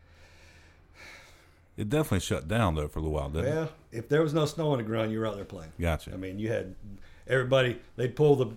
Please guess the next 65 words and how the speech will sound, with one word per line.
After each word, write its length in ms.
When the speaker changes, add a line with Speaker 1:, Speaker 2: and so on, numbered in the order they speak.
Speaker 2:
you 100
know, 100
they'd 160
pull 180
everything 440
in. 360
There 120
was 100
a 60
stick, 560
you 80
know, 120
somebody'd 320
find 160
a 40
stick, 360
put 100
it 80
in 120
the 60
hole. 440
We 100
played. 320
Speaker 1:
Right. 240
Even 220
though 60
they 80
were 80
closed. 440
I 40
Speaker 2:
Yeah. 80
Speaker 1:
mean, 80
yeah. 180
Speaker 2:
Yeah, 120
my, 200
uh, 20
I 400
think 40
it 60
was 60
my 100
senior, 520
junior, 280
senior 300
year 160
in 60
high 180
school, 300
the, 180
uh, 400
state 440
tournament, 360
we 80
played 240
with 100
about 220
an 60
inch 200
of, 140
inch 200
of 60
snow 200
on 60
the 80
ground. 200